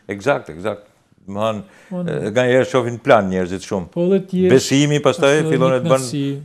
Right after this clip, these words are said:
Speaker 1: shton dimensionin, pa
Speaker 2: Ashtu
Speaker 1: tjetër,
Speaker 2: është,
Speaker 1: pa
Speaker 2: faktikisht.
Speaker 1: diskutim.
Speaker 2: Edhe, edhe një knatësi është ti jesh, për shembull, e, edhe korist e solistit katedrales, për
Speaker 1: Normal.
Speaker 2: shembull, i korit të rive të katedrales.
Speaker 1: Normal.
Speaker 2: Është një,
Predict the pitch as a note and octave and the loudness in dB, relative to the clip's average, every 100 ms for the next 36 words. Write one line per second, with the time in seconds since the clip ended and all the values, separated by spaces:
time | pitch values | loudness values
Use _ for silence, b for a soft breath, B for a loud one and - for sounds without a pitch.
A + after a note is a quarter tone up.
0 | C#3 - B2+ B2+ A#2+ A#2+ - G#2+ F2 D#2+ | -16 -6 -4 -2 -2 -4 -4 -4 -4 -10
1 | G#2 - C#3 A#2+ B2 A#2+ G2 G2+ - F#2 | -12 -8 -8 -8 -10 -8 -8 -10 -16 -18
2 | E2 _ _ _ _ D3+ D3+ D#3 E3+ E3+ | -20 _ _ _ _ -6 -4 -4 -6 -4
3 | F3+ E3+ F3+ F3+ - E3 D#3+ - D#3+ D3+ | -4 -4 -4 -6 -4 -6 -6 -6 -6 -6
4 | D3 D#3 D#3 D3+ D3+ D3 E3 D3 C#3+ C#3+ | -10 -8 -6 -6 -8 -10 -10 -8 -6 -4
5 | C#3+ C#3+ C3+ D#3 D3+ C#3+ C#3 D3+ D3 D3 | -6 -6 -10 -12 -10 -10 -6 -4 -2 -4
6 | - C#3+ - D3 C#3+ C#3 C#3+ C3 D3 C#3+ | -8 -8 -6 -4 -6 -8 -10 -10 -6 -6
7 | C3 B2+ B2+ C3+ A#2 D#3 C#3+ C3 B2+ A#2+ | -4 -6 -4 -6 -8 -8 -6 -6 -8 -6
8 | C3+ C3 B2+ C3 C3 B2+ B2+ C3 B2 B2+ | -4 -4 -4 -8 -6 -6 -6 -8 -8 -8
9 | B2+ B2+ - D2+ C#2 C#2+ C#2 - C3+ - | -6 -8 -8 -8 -8 -12 -16 -12 -10 -6
10 | C#3+ C#3 | -4 -4